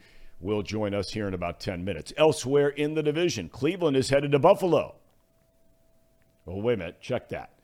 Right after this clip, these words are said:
They're headed to Detroit. They were talking about anywhere from three to seven feet of snow in the forecast in western New York, so the N F L said, "Adios. We're not taking that chance." They have moved the game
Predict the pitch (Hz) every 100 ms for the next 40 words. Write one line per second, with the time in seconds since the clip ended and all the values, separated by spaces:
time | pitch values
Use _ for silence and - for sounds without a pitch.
0 | _ _ _ _ - 190 190 190 180 190
1 | 175 - - 208 269 285 285 - - _
2 | _ _ _ _ _ _ _ _ _ -
3 | 151 156 185 208 196 175 170 170 156 -
4 | - 139 185 180 190 - 123 - 131 185
5 | 208 175 - - 170 175 147 - - 175
6 | 180 156 - 139 156 175 196 190 143 143
7 | 165 156 156 165 170 139 120 131 160 -
8 | 151 151 151 156 180 - 123 117 139 147
9 | 143 147 160 - 139 120 123 143 143 107
10 | - - 87 104 113 123 135 131 135 135
11 | - 123 80 - - _ _ _ _ 104
12 | 110 101 104 131 175 175 156 135 147 151
13 | 156 156